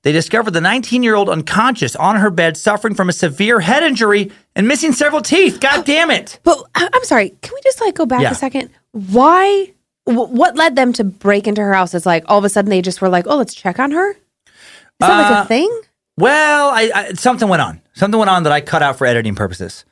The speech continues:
Speaker 2: Oh.
Speaker 1: That, that alerted people that, like, something wasn't normal in her routine.
Speaker 2: Got it. Okay.
Speaker 1: So they break in.
Speaker 2: Got it. Got it.
Speaker 1: She's, she, she's missing several teeth. Uh, the intruder had entered through the apartment, uh, her apartment through an open window, attacked her with,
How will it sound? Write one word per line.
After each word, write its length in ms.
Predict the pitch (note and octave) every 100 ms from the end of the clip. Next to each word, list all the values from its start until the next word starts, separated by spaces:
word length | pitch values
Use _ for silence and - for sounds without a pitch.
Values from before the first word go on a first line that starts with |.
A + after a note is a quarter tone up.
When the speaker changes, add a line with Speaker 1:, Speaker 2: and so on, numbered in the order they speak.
| -
Speaker 2:
Oh. 180 | G3+ C4 _ _ -
Speaker 1:
That, 180 | C3 C#3
that 120 | D3
alerted 380 | C#3+ D3+ E3+ D#3+
people 280 | F3 E3 D#3+
that, 100 | D3+
like, 300 | C3 A#2+ - _ _
something 320 | - G3 F#3+
wasn't 240 | G3 F#3 D#3+
normal 380 | D3+ D3+ D3+ C#3+
in 60 |
her 140 | B2 B2+
routine. 480 | G#2 - A2+ D#2 - _ _ -
Speaker 2:
Got 180 | G3 F3+
it. 100 | -
Okay. 240 | B3 G#3 E3 _
Speaker 1:
So 120 | - B2
they 80 | B2
break 320 | D#3+ F#3+ F#3
in. 240 | B2+ G#2+ G2+
Speaker 2:
Got 160 | - F#3+
it. 140 | -
Got 160 | F#3 D#3+
it. 120 | - _
Speaker 1:
She's, 240 | - - B2+
she, 180 | C3 C3
she's 180 | B2 B2+
missing 280 | D#3+ F#3+ D3
several 280 | - A3 F3
teeth. 360 | D#3+ A#2+ - _ _ _ _ _ _ _
Uh, 320 | - C#3 C#3 -
the 160 | -
intruder 400 | D#3 C#3+ - A#3
had 120 | G3+ F#3
entered 260 | F#3 G3+
through 100 | F3+
the 100 | D#3+
apartment, 520 | C#3 - E3+ E3 - -
uh, 220 | A#2+ A#2
her 120 | C3+
apartment 420 | B2+ E3 D#3+ C#3
through 100 | -
an 60 | B2+
open 260 | D3 D#3
window, 320 | C#3+ C3 B2 B2+
attacked 380 | A#2+ F3 F#3
her 60 | F3+
with, 200 | D3 C3+